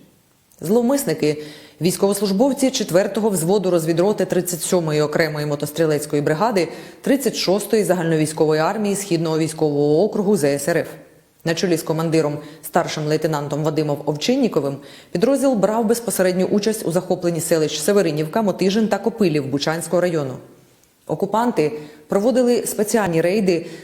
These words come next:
для залякування цивільного населення, тероризуючи, вчиняючи погрози та насильство. На бронетехніці вони об'їжджали територію громади,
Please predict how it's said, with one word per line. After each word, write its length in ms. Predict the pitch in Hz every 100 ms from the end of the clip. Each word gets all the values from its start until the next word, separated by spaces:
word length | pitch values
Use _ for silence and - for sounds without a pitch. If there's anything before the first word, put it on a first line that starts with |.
| -
для 160 | 175
залякування 600 | 175 165 185 202 185 180 160
цивільного 420 | - 170 156 151
населення, 580 | 147 202 214 220 226 220 - - - -
тероризуючи, 920 | 196 175 156 151 208 208 208 214 208 -
вчиняючи 520 | 185 180 156 143 147
погрози 380 | 151 175 202 175
та 120 | 160
насильство. 540 | 165 - 139 - - - _ _ _ _ _ -
На 100 | 165
бронетехніці 720 | 175 180 185 254 254 170 165
вони 200 | 196 277
об'їжджали 680 | - 175 175 147 202 220
територію 520 | 190 180 170 180 156 143
громади, 480 | 160 180 220 226